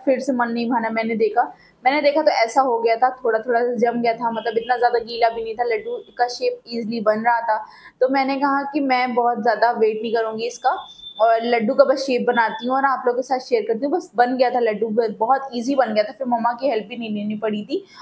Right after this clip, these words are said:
और वो easy मुझसे बन गया था और मम्मा भी सो गई थी तब तक। तो बस मैंने ये लड्डू बना के और उसको फ्रिज में डाल दिया। सुबह में एकदम अच्छे से, मतलब, बना हुआ था, आपने देखा, बहुत easy बन के ready हो गया था।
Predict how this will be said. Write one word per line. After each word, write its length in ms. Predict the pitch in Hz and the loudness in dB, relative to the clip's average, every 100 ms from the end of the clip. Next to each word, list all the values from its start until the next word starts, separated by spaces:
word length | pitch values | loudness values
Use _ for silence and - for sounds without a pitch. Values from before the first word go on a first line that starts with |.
| - - | -4 0
और 180 | 214 | 2
वो 300 | 233 226 254 254 | 0 0 0 0
easy 520 | 247 226 254 254 233 | -2 -2 -2 -2 -2
मुझसे 240 | 226 247 | -2 0
बन 220 | 220 214 | 0 2
गया 120 | 214 220 | 0 0
था 120 | 240 | 0
और 100 | 226 | -2
मम्मा 220 | 214 220 | -4 -4
भी 100 | 254 | -4
सो 180 | 311 277 | -2 0
गई 180 | 262 247 | 0 -4
थी 100 | 247 | -4
तब 120 | 233 | -4
तक। 280 | 226 220 220 _ _ - | -2 -2 -4 _ _ -6
तो 60 | |
बस 180 | 214 294 | -2 0
मैंने 240 | 277 233 247 | 0 0 0
ये 240 | 254 247 | 0 0
लड्डू 200 | 226 226 | 0 0
बना 320 | 214 208 202 | 0 0 0
के 160 | 214 320 | 0 0
और 200 | 311 277 | 0 0
उसको 200 | 277 285 | 0 -4
फ्रिज 340 | 285 247 220 | -2 -2 0
में 120 | 233 214 | 0 2
डाल 220 | 185 180 | 2 0
दिया। 140 | 208 | -2
सुबह 300 | 226 240 247 | -2 0 0
में 140 | 277 277 | 2 -2
एकदम 340 | 220 226 247 - | -2 -2 0 -2
अच्छे 280 | 226 - 233 | -4 -4 -2
से, 420 | 247 262 262 - | 0 0 0 -4
मतलब, 340 | 214 190 226 220 | -6 -2 0 2
बना 260 | 208 208 | 2 2
हुआ 200 | 208 214 | 0 0
था, 180 | 208 240 | 0 -2
आपने 240 | 220 214 214 | -2 -4 -2
देखा, 500 | 190 - 262 247 - - - _ | -2 0 0 0 -4 -18 -20 _
बहुत 360 | 233 247 269 269 | 0 2 0 -2
easy 440 | 247 226 240 262 214 | -4 -2 0 -2 0
बन 260 | 220 220 | 0 -2
के 140 | 220 240 | 0 0
ready 300 | 220 202 220 | 2 0 0
हो 120 | 208 | 0
गया 160 | 208 196 | 0 0
था। 360 | 226 254 - | 0 -2 -6